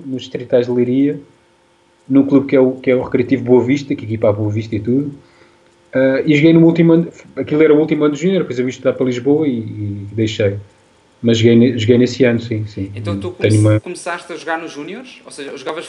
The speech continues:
Speaker 1: Eu
Speaker 2: futsal?
Speaker 1: comecei, não, eu jogava fute-, quer dizer, jogava futebol, eh,
Speaker 2: Brincadeira?
Speaker 1: com civis, sim,
Speaker 2: Na
Speaker 1: com,
Speaker 2: rua?
Speaker 1: com outros civis, eh,
Speaker 2: Ao barulho?
Speaker 1: amigos meus. Depois há uma altura, há uma altura em que umas equipas ali da zona começam a ter, ter treinos abertos, não sei o quê.
Speaker 2: Sim.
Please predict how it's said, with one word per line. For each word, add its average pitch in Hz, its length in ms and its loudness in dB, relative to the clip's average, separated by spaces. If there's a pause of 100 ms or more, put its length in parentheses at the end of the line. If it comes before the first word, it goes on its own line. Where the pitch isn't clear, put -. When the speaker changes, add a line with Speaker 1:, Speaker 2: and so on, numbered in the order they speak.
Speaker 1:
Eu 143 120 2
Speaker 2:
futsal? - 0 -
Speaker 1:
comecei, 175 420 2 (880)
não, 160 100 2
eu 147 40 6
jogava 202 240 4
fute-, 139 460 -2
quer - 100 -4
dizer, 113 140 -2
jogava 127 200 0
futebol, 180 460 0
eh, 110 480 -10
Speaker 2:
Brincadeira? 131 720 -8 (520)
Speaker 1:
com 131 160 2
civis, 131 480 0
sim, 101 180 -2
Speaker 2:
Na 92 140 -8
Speaker 1:
com, - 100 -6
Speaker 2:
rua? 120 160 -6
Speaker 1:
com 113 40 -2
outros 110 160 -2
civis, 113 240 2
eh, 113 200 0 (600)
Speaker 2:
Ao 135 80 -10
barulho? 139 200 -2
Speaker 1:
amigos 127 180 4
meus. 117 140 4
Depois 117 120 4
há 185 60 4
uma 185 100 4
altura, 185 280 4 (220)
há 143 60 -4
uma 165 100 4
altura 170 200 4
em 151 60 -2
que - 60 -8
umas 151 140 0
equipas 156 320 -4
ali 156 140 2
da 156 80 2
zona 185 260 0
começam 175 460 0
a 151 420 -2
ter, 139 380 0
ter 139 200 2
treinos 139 300 2
abertos, 170 460 4
não 151 80 -4
sei 156 140 -8
o - 40 -20
quê. 180 80 -2
Speaker 2:
Sim. 120 260 -2